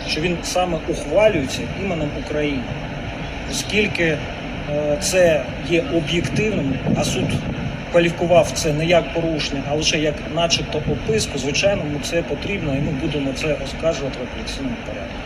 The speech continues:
Чи можна взагалі вважати рішенням те, що не ухвалювалося іменем України, незважаючи вже на те, що рішення, яке було ухвалено в нарадчій кімнаті, відрізняється від того, яке було проголошено судом?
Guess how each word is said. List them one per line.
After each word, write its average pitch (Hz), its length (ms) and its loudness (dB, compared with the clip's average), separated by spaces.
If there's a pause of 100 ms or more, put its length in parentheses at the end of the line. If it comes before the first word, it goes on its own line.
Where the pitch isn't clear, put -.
(160)
Чи - 160 0
можна 190 320 4
взагалі 175 440 4
вважати 156 480 2
рішенням 160 540 2 (280)
те, 233 260 6 (160)
що - 160 0
не 156 100 -2
ухвалювалося 165 680 4
іменем 165 320 -2
України, 151 360 0 (120)
незважаючи 160 720 2
вже 151 180 0
на 151 120 0
те, 220 280 4 (320)
що 156 320 4 (480)
рішення, 175 340 4
яке 165 280 2
було 165 200 2
ухвалено 151 360 4
в 139 120 -2
нарадчій 165 400 6
кімнаті, 139 500 -2
відрізняється 175 640 0
від 170 160 0
того, 196 240 6
яке 143 200 0
було 160 220 0
проголошено 156 680 0
судом? - 300 -8